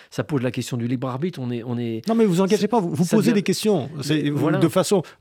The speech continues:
Speaker 2: euh, vous abordez ces, ces thèmes de façon assez problématique. Après, chacun en fait ce que, ce qu'il, ce qu'il veut, mais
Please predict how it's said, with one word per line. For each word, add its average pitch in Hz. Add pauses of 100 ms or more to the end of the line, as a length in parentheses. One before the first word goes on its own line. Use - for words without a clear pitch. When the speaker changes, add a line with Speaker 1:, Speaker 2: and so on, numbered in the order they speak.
Speaker 2:
euh, - (260)
vous 156
abordez 180
ces, 156
ces 160
thèmes 196
de 151
façon 143
assez 135
problématique. 147 (180)
Après, 131
chacun 135
en 120
fait 127
ce -
que, 113
ce -
qu'il, 120
ce -
qu'il 147
veut, 175
mais 117